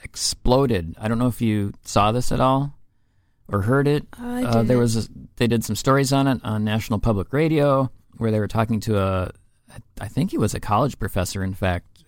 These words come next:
Speaker 1: who pretty much to the effect said, "Yeah, Chat G P T is here. I'm letting my students use it." But they have to, they're, they're using it for class. So, for example, he says,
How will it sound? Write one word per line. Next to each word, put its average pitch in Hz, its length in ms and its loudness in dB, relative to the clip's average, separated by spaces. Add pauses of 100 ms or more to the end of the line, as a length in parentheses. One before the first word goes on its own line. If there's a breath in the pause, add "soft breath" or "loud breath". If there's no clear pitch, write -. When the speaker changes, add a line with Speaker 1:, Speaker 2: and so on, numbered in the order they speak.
Speaker 1:
who 104 340 0 (240)
pretty 165 160 2
much 123 180 2
to 120 60 -2
the 110 80 2
effect 107 260 2
said, 107 300 2
"Yeah, 113 180 2
Chat 123 320 0
G 131 160 -2
P 120 140 -6
T 120 120 -2
is 101 120 -2
here. 113 180 2
I'm 101 140 0
letting 101 240 -2
my 95 160 -2
students 95 420 -2
use 107 300 0
it." 87 160 -4 (680)
But - 160 2
they 123 140 4
have 117 200 0
to, 104 440 0 (500)
they're, 139 180 -2
they're 139 200 4
using 139 400 4
it 110 160 -2
for 135 500 0
class. 101 440 -4
So, 113 140 -4
for 117 120 -4
example, 104 480 0
he 107 120 -2
says, 101 420 -2